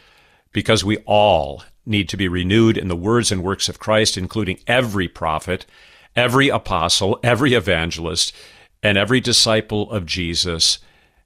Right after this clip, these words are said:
everyone who is the least in the kingdom of heaven, but by God's grace are made the greatest. In this gospel, Jesus' words and works, then, testify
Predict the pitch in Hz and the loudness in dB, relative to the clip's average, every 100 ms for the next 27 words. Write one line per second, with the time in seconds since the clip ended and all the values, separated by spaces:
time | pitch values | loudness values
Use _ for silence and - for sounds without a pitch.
0 | _ _ - 123 131 139 104 104 107 92 | _ _ -4 0 4 4 4 0 0 -2
1 | 104 - 101 90 - 92 92 135 117 - | -4 -2 -2 -2 -2 -8 -6 -4 0 0
2 | - - 92 87 - 110 95 78 73 76 | -2 -6 -6 -6 -4 -4 -4 -6 -8 -10
3 | 101 92 107 101 78 76 80 _ _ _ | -8 -6 -4 -4 -4 -10 -16 _ _ _
4 | _ _ _ _ _ _ _ _ _ - | _ _ _ _ _ _ _ _ _ 0
5 | 101 95 - _ _ _ _ _ - 92 | 0 0 -8 _ _ _ _ _ -2 -2
6 | 90 87 82 - 98 82 78 - - _ | 0 0 -2 -4 -4 -2 -2 -4 -6 _
7 | 92 80 78 71 82 87 80 73 - - | -4 -2 -6 -8 -10 -8 -6 -4 -6 -6
8 | _ _ _ _ _ _ - - - - | _ _ _ _ _ _ -20 -20 -20 -20
9 | _ _ _ - 156 180 - 143 151 143 | _ _ _ -2 4 4 4 2 2 0
10 | 117 101 127 135 - - 104 110 110 104 | -2 -2 0 0 2 0 0 0 2 0
11 | - - 101 92 85 82 98 80 - - | -2 -2 -2 -2 -4 -4 -2 -2 0 -2
12 | - - 87 78 78 82 _ _ _ _ | -2 -6 -6 -6 -8 -14 _ _ _ _
13 | - - 135 - 127 - 107 101 95 | -4 -2 2 0 -2 -6 -4 -2 -4